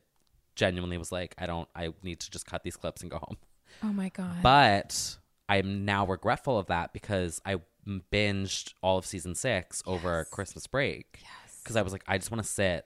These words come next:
Speaker 1: and
Speaker 2: Yeah,
Speaker 1: not
Speaker 2: it's
Speaker 1: have
Speaker 2: so
Speaker 1: to worry
Speaker 2: good.
Speaker 1: about anything else." You know what I mean?
Speaker 2: Yes.
Speaker 1: Like, 'cause
Speaker 2: Yes.
Speaker 1: sometimes it can be tough to, like,
Speaker 2: Mm-hmm.
Speaker 1: watch all these shows and be stuck at, like, work.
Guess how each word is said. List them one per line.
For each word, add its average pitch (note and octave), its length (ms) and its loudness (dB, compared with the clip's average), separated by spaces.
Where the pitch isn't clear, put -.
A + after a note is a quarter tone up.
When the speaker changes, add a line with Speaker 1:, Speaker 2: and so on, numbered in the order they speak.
Speaker 1:
and F#2+ 220 -6
Speaker 2:
Yeah, G#3+ 220 -2
Speaker 1:
not F#2+ 120 0
Speaker 2:
it's - 60 -2
Speaker 1:
have G3+ 80 -2
Speaker 2:
so - 60 0
Speaker 1:
to G#2 80 2
worry G#2 240 4
Speaker 2:
good. A#2+ 60 6
Speaker 1:
about B2 180 6
anything G#2 320 -4
else." C3 220 2
You B2+ 100 0
know B2 60 2
what - 60 2
I G2 100 4
mean? B2+ 100 0
Speaker 2:
Yes. - 20 -4
Speaker 1:
Like, A2 140 0
'cause - 80 -14
Speaker 2:
Yes. B2+ 80 -2
Speaker 1:
sometimes D#3 320 0
it - 100 -4
can A#2 140 -4
be F#2 180 -2
tough - 480 -4
to, - 120 -8
like, D#2+ 180 -4
Speaker 2:
Mm-hmm. A3+ 140 0
Speaker 1:
watch E2+ 260 0
all E2 80 -4
these E2 120 -4
shows D2 380 -6
and F2 100 -10
be D#2+ 200 -10
stuck - 440 -8
at, C#2+ 120 -12
like, D#2+ 240 -14
work. D#2 400 -6